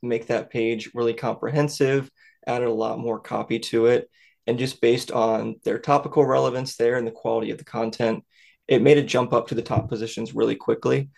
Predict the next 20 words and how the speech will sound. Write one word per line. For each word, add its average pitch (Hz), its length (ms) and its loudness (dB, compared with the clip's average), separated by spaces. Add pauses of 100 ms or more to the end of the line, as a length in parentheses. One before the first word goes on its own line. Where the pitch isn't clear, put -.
(240)
And 120 180 -2
so 120 220 4
that's 135 240 2
a 117 40 2
great 120 300 0
thing 113 160 -4
to 110 60 -4
be 110 80 -2
able 113 100 0
to 110 80 -2
show 110 480 -2
really 175 220 4
over 151 100 2
the 123 80 -6
course 131 300 -8
of 107 80 -6
a - 40 -12
few 120 260 -6
weeks 131 340 -2
of, 107 280 2